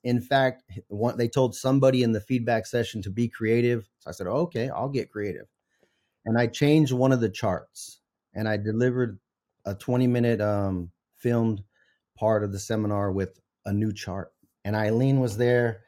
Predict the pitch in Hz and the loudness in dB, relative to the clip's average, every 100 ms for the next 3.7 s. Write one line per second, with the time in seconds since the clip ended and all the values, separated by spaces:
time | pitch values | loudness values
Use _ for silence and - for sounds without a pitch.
0 | _ _ _ - 110 104 - 131 - - | _ _ _ -6 -4 -4 -4 -4 -6 -4
1 | 135 135 123 127 127 120 113 120 120 120 | -2 0 -2 0 2 2 2 2 2 2
2 | 120 117 - 117 117 110 123 110 110 98 | 2 0 -2 -2 -2 -2 -6 -4 -4 -2
3 | 117 120 113 - 127 127 | -2 0 -2 -2 0 0